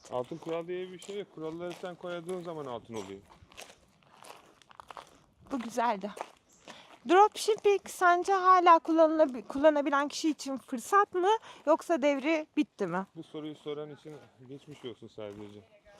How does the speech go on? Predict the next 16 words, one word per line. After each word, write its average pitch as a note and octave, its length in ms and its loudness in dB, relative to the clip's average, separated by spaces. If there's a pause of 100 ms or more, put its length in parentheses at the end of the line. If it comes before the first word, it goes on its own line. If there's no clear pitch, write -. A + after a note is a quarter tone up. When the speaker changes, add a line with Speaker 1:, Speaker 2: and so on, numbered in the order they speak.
(120)
Speaker 1:
Böyle C#3+ 220 -6
bir C#3 60 -16
soru D3+ 300 -8
düşüncesine C#3+ 600 -12
sahip D3 240 -8
olan C#3+ 280 -6
bir C#3+ 60 -10
insan D3 320 -10
için E3 300 -12 (400)
hayatta C#3 360 -8
herhalde C#3+ 240 -6
büyük D3 160 -12
ihtimal D3 280 -12
hiçbir - 200 -20
şey C#3+ 140 -14
başaramayacak. G#3+ 600 -10